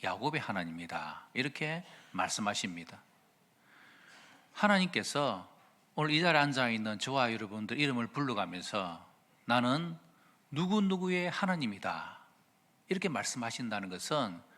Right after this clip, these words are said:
그만큼 그 사람을 하나님께서 자랑스러워 하신다는 것입니다. 오늘 이 자리에 있는 여러분들이 누구누구의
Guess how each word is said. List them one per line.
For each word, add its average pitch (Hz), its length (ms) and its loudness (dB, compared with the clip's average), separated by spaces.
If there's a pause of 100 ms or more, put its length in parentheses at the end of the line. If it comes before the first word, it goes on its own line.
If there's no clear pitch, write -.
(120)
그만큼 139 640 0
그 139 100 -2
사람을 104 480 0
하나님께서 120 720 -2 (300)
자랑스러워 120 960 0 (200)
하신다는 107 500 -4
것입니다. - 560 -12 (1000)
오늘 107 160 -2
이 110 80 -2
자리에 107 240 -2
있는 104 140 -4
여러분들이 104 760 -4 (680)
누구누구의 147 880 2